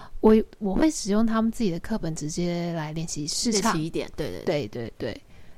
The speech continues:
Speaker 1: 其实试唱能力也是蛮考验你的音感、内在音感等等的。
Speaker 2: 对，所以如果说自己可以唱出来，
Speaker 1: 嗯。
Speaker 2: 就表示他的耳朵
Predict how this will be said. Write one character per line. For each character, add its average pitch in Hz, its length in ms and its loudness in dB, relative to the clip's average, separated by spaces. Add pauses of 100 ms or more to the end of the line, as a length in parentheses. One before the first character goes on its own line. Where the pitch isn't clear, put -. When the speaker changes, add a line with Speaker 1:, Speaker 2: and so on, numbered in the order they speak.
Speaker 1:
其 226 200 4
实 240 60 4
试 247 220 0
唱 233 200 4
能 175 160 2
力 202 140 6
也 160 100 0
是 190 640 4
蛮 165 400 0
考 151 320 -4
验 196 180 4
你 147 120 0
的 - 80 -8
音 233 240 2
感、 - 220 -4 (260)
内 226 100 2
在 214 200 4
音 220 120 6
感 170 220 -2
等 165 180 -8
等 190 240 -8
的。 - 180 -8 (480)
Speaker 2:
对， 180 220 -4
所 262 180 2
以 208 100 8
如 196 200 0
果 214 200 2
说 196 300 2
自 196 140 0
己 175 160 -2
可 185 180 0
以 180 80 0
唱 185 300 -4
出 185 220 -2
来， 143 180 -2
Speaker 1:
嗯。 - 60 -10
Speaker 2:
就 196 100 -2
表 143 160 -2
示 - 100 -4
他 202 120 2
的 190 80 0 (120)
耳 165 100 0
朵 208 360 2